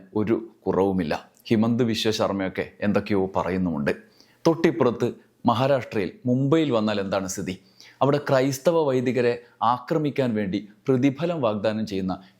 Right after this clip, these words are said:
എം എൽ എ തന്നെ നമ്മുടെ മുമ്പിലേക്ക് വരികയാണ്. എന്താ കഥ? നമ്മുടെ നാട്ടിൽ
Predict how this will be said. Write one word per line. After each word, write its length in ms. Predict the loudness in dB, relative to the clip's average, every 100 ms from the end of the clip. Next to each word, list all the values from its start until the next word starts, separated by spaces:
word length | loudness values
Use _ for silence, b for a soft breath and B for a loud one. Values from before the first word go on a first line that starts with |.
| 2
എം 340 | 2 4 2
എൽ 180 | 4 4
എ 80 | 2 0
തന്നെ 200 | -4 -8 -14 b _
നമ്മുടെ 340 | 2 4 4 2 -2
മുമ്പിലേക്ക് 460 | -2 0 0 -2 0
വരികയാണ്. 500 | 0 2 2 0 -2 -12 b b b 0
എന്താ 300 | 2 2 0
കഥ? 220 | 0 -4 -6 -10 _ 2
നമ്മുടെ 260 | 4 4
നാട്ടിൽ 460 | 0 -2 -2 -2